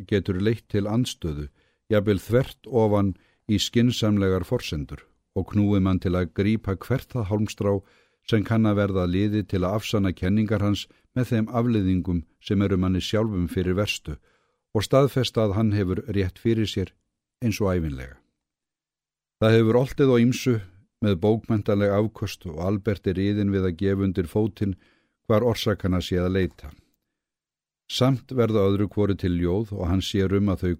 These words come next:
komist á prent. Allt verður aftur samt við sig á yfirborðinu, en undir því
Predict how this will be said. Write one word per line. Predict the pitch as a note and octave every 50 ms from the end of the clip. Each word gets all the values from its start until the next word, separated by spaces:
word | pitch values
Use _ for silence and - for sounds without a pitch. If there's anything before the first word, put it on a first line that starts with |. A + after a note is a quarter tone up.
| - -
komist | G2 F#2 F#2 F2+ - -
á | A2 F#2
prent. | - - A#2+ G2+ D#2+ C#2+ - _ - _ _ _ _ _ _ _ _ _ _ _ _ _ - A2
Allt | A#2 A2 - - -
verður | A#2 G#2+ G2+ G#2 F#2+ G2
aftur | G2+ - - _ - F#2+ -
samt | - - F#2+ F#2+ F2+ - -
við | G2 F2+ -
sig | - - F#2+ F#2+ F#2+ G2
á | E2+
yfirborðinu, | D#2+ D#2+ F2 G2 G2+ A2 G#2 G2 A2 A2 G#2 G2+ G2+ G2 G2 F#2 F2 - _ _ _ _ _ _ _ -
en | G#2+ G#2+ A2
undir | A#2 B2+ C#3+ B2+ C3+ A2+
því | - B2